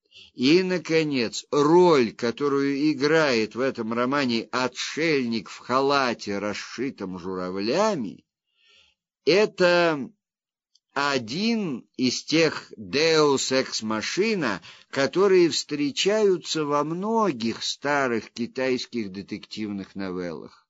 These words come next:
Сверхъестественные существа, иногда царь загробного мира собственной персоной, принявший человеческий облик,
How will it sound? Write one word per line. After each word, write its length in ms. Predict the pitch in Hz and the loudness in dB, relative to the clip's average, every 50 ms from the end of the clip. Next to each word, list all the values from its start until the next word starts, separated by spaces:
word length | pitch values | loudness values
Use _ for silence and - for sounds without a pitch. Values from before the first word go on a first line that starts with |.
| _ _ _ - - - - - _ _ _ | _ _ _ -20 -20 -20 -20 -20 _ _ _
Сверхъестественные 1600 | - - - 113 127 160 196 202 170 - 156 170 190 180 - - - - 214 220 202 - - - 165 175 170 170 165 165 160 | -8 -4 -2 2 2 4 4 2 0 -2 -4 -4 -2 -2 -2 -2 -2 -2 -2 0 0 -2 -2 -2 -2 -2 -2 -2 -2 -2 -2
существа, 1080 | - - 156 156 135 - - 147 160 151 - - - 156 160 190 214 220 214 190 - - | -2 -2 -4 -4 -2 -2 -2 -2 -2 -2 -4 -4 -6 -4 0 2 2 4 4 2 2 0
иногда 520 | 95 135 156 156 185 196 196 220 233 214 | 0 -2 -2 -2 -4 -4 -2 -2 -2 -2
царь 420 | - - - - 143 139 135 127 117 | -4 -6 -6 -4 0 0 2 0 0
загробного 760 | 107 113 120 113 110 113 120 117 98 95 101 110 110 110 113 | 0 -2 -2 -2 0 0 0 0 0 -4 -4 -2 -2 0 0
мира 640 | 110 110 113 120 131 139 151 156 156 156 165 165 | 0 0 2 2 4 4 4 4 4 4 4 2
собственной 920 | 160 - - 160 165 170 139 - - - - 151 165 165 165 165 165 165 165 | 2 -2 -4 -4 -4 -4 -4 -6 -10 -10 -6 -4 -4 -2 -2 -2 -4 -4 -4
персоной, 920 | 165 - 156 170 165 147 - - - 147 156 165 160 160 160 156 160 160 | -2 -2 -2 -2 -2 -4 -6 -6 -2 0 0 0 0 0 -2 -4 -4 -4
принявший 760 | 156 - 147 151 165 160 156 156 156 139 - - 151 151 156 | -6 -6 -4 -4 -4 -2 -2 -2 -2 -2 -4 -6 -6 -6 -6
человеческий 880 | - - 151 151 156 151 156 156 156 135 - 156 147 - - 151 156 156 | -6 -6 -4 -2 -2 0 0 0 -2 -4 -6 -6 -8 -8 -6 -4 -2 0
облик, 580 | 147 147 156 160 147 135 147 156 151 151 - | 2 2 2 0 -2 -2 -2 -2 -2 -2 -6